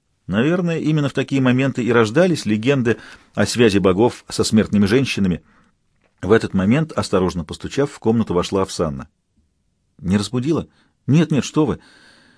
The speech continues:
У вас сегодня был такой тяжёлый, такой насыщенный день, что вам непременно следует хорошенько выспаться», заботливым тоном порекомендовала Овсанна, присаживаясь на краешек кровати. «Тем более, что день завтрашний готовит не меньшее количество новых впечатлений.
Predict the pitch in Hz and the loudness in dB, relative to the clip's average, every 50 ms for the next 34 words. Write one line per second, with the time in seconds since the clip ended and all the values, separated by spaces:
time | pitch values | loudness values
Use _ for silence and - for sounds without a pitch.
0 | _ _ _ _ _ _ - 98 95 107 110 - - - 110 104 92 98 98 92 | _ _ _ _ _ _ -4 0 2 2 2 0 0 -2 0 0 2 2 2 0
1 | 95 - 110 - - 107 101 117 110 117 120 104 82 78 - 101 - 104 107 113 | 0 -2 -2 -4 -4 -6 -4 -4 -4 -2 -2 -2 -2 -2 -6 -6 -2 0 0 0
2 | 117 - - 104 - - 104 101 104 101 120 151 143 123 - - 107 101 117 117 | 0 -2 -6 -6 -6 -4 -2 -2 -2 0 0 -2 -4 -4 -4 -4 -2 0 0 0
3 | 113 98 - _ _ _ _ _ _ - 113 120 123 - 151 151 135 107 82 78 | 0 -2 -4 _ _ _ _ _ _ -2 0 0 2 2 2 2 2 0 0 -2
4 | 76 - - 104 120 117 110 104 - - 107 101 - 135 151 151 - 131 117 98 | -4 -6 -4 -2 0 0 0 -2 0 2 0 2 0 0 -4 -4 -4 -4 -4 -4
5 | - - - - - - - - _ _ _ _ _ _ _ - - 90 90 85 | -6 -10 -14 -14 -14 -14 -14 -18 _ _ _ _ _ _ _ -6 -2 -2 0 0
6 | 90 85 - 85 80 82 80 - 104 113 117 104 87 - 85 87 - 90 90 87 | -2 -2 -2 -4 -4 -4 -4 0 0 0 2 0 0 -2 -6 -6 -4 -2 -2 0
7 | 87 85 82 82 82 78 - - - 117 120 110 87 - - - - - - - | 0 0 0 0 -2 -4 -6 -4 -4 -2 -2 -2 -2 -4 -10 -20 -20 -20 -20 -20
8 | - - - - _ - 92 90 - - 110 104 87 98 101 90 - 104 98 - | -20 -20 -20 -16 _ -4 -4 -2 2 2 2 2 4 2 0 0 0 -4 -4 0
9 | 104 104 92 - - - - 98 101 95 90 85 - - 85 - _ _ _ _ | 2 2 2 0 -4 -6 -2 0 0 2 0 -2 -2 -6 -12 -12 _ _ _ _
10 | _ _ _ _ _ _ _ _ _ - - 127 127 131 151 147 143 127 - 143 | _ _ _ _ _ _ _ _ _ -4 0 2 4 4 4 4 2 2 0 -2
11 | 120 131 139 131 110 131 131 - - 143 127 - - 151 151 156 - _ _ - | 0 0 0 2 4 2 2 2 0 -6 -6 -6 -8 -8 -8 -10 -16 _ _ -8
12 | - 95 110 113 - 131 127 127 123 - 131 139 131 123 117 113 - - 127 113 | -2 2 2 2 4 2 0 0 0 0 2 2 4 4 4 4 4 2 -2 0
13 | - 127 123 117 - - - - - 135 139 127 113 101 - - - - - - | 0 0 0 -2 -4 -8 -10 -8 -4 -2 0 0 0 0 -2 -8 -12 -10 -10 -8
14 | - 110 87 69 67 - - | -6 -6 -6 -6 -8 -12 -18